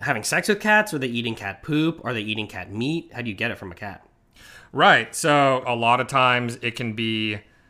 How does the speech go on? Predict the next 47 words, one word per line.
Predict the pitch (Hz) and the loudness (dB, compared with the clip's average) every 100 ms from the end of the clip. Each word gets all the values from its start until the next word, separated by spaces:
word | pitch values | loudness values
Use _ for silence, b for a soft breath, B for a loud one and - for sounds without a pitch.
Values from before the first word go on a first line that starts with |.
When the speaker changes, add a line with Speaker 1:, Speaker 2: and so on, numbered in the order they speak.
| b | b
Speaker 2:
from, | - - 311 233 175 156 | -6 0 4 4 2 -4
sure, | - - 156 123 104 | -4 2 4 4 0
cat | - 143 131 - - - | -4 0 0 -2 -16 -12
poop | - 131 131 - | -6 -6 -6 -12
matter | 107 110 107 113 117 110 | -4 0 2 2 2 0
being | 113 113 110 | -2 -2 -2
in | 104 | -6
places | 104 120 117 123 110 104 | -6 -4 -4 -4 -4 -4
or | 101 | -6
getting | 107 104 | -4 -4
on | 101 98 | -4 -6
your | 90 | -8
hands | - 127 117 113 117 107 | -8 -6 -2 0 -2 -4
and | 98 98 | -6 -6
then | 101 98 | -6 -4
getting | 101 101 | -6 -8
transmitted | 98 107 104 101 101 | -8 -8 -6 -8 -8
to | |
the | 98 | -10
food | 92 110 | -10 -8
that | 104 - | -8 -8
you're | 101 | -6
eating. | 104 101 B B B - | -6 -8 B B B -10
But | 113 143 143 | 0 2 2
also | 262 294 185 | 2 2 0
you | 143 | 0
can | 165 156 | -2 -4
get | 123 117 | 0 0
it | 123 | -2
from | - 117 | -4 -8
eating | 120 120 113 107 | -4 -4 -4 -4
the | |
meat | 104 101 120 - - b b 120 | -6 -6 -6 -8 -18 b b -6
of | 104 - _ | -6 -8 _
anything | 170 220 254 233 226 185 | 0 2 4 2 0 0
that | 170 | 0
has | 165 170 127 | 2 2 0
the | 131 | -4
cysts | - 196 180 - - - - - | -2 0 0 -2 -6 -10 -10 -8
in | 110 85 | -8 -8
it. | - | -8
Speaker 1:
Right. | 127 143 147 135 120 | 2 6 8 6 2
And | 139 | -2
we | 143 | -2
talked | 135 151 139 | 2 0 2
about | 123 | 0
how | 127 131 123 107 95 | 2 4 4 0 -4